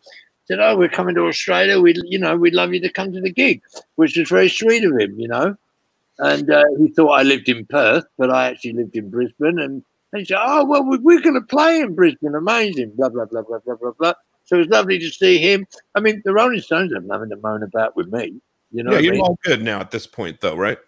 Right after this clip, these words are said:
Speaker 1: Always. We've always been good.
Speaker 2: Yeah.
Speaker 1: I, I,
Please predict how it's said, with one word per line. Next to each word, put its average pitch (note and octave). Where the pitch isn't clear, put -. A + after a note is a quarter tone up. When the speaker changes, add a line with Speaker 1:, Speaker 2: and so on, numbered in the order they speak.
Speaker 1:
Always. A#3+
We've A3
always E4+
been G#2
good. F2
Speaker 2:
Yeah. B2
Speaker 1:
I, E3
I, F#3